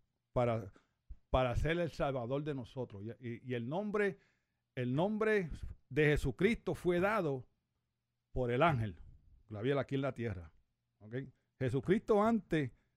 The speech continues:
de la fundación del mundo, como ya yo había explicado anteriormente, era conocido como la palabra de Dios o era el verbo que después Juan lo identifica como el verbo en Juan uno uno. Amén.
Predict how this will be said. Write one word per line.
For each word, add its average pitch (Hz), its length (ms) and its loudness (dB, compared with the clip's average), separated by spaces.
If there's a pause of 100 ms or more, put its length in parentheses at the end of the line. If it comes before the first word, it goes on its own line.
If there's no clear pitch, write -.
(380)
de 147 140 2
la 131 120 2
fundación 147 440 0
del 202 140 4
mundo, 202 280 4
como 156 140 0
ya 160 60 2
yo 185 100 2
había 196 120 6
explicado 185 320 2
anteriormente, 175 720 0 (360)
era 180 240 6
conocido 175 580 2
como 135 240 -2
la 113 160 -4
palabra 156 480 2
de 160 120 2
Dios 139 300 0 (420)
o 127 280 0
era 147 340 2
el 117 200 -2
verbo 131 400 4
que 113 120 -4
después 123 440 -2 (840)
Juan 131 440 2 (360)
lo 107 140 -4
identifica 110 520 -4
como 113 180 -4
el 104 80 -2
verbo 123 300 2
en 95 60 -4
Juan 123 220 2
uno 123 160 0
uno. 98 280 -8 (180)
Amén. 208 340 -2